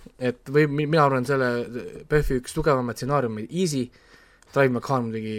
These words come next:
äh, jookseb, jo-, jookseb siin nii nagu ringi, on ju, aga, aga muidu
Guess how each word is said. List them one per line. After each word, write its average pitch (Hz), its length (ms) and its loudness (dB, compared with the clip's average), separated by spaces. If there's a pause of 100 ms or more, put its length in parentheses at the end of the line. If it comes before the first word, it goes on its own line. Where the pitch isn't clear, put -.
(120)
äh, 107 440 -8
jookseb, 113 320 -8 (160)
jo-, 131 200 2
jookseb 143 240 0
siin 127 140 -2
nii 156 160 -2 (180)
nagu 131 180 -2
ringi, 165 220 4
on 107 140 -6
ju, 104 80 -12 (140)
aga, 113 260 -4
aga 110 180 -8 (460)
muidu 151 320 0